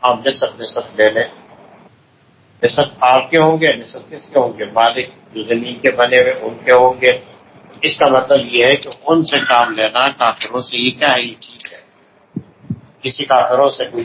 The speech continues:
علاقہ ضبط ہو گیا، قبضہ ہو گیا، تو ان سے، انہی سے کام لے کر ان کو اجرت دینا یہ کیا ہے؟ یہ جائز ہے، کیونکہ ان کا تجربہ ہوتا ہے۔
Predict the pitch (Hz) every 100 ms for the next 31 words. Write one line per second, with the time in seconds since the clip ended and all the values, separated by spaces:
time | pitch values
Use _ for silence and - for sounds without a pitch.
0 | 117 120 113 117 113 131 - - - 131
1 | 143 147 113 98 113 - - - _ -
2 | 120 117 131 131 127 120 123 127 127 -
3 | - - _ - - 180 175 160 147 143
4 | 135 143 143 139 127 135 135 123 120 143
5 | 139 127 127 131 113 120 139 139 120 117
6 | 120 113 113 123 120 117 107 104 - 95
7 | 98 - - 131 135 160 - 175 165 175
8 | 185 175 143 - -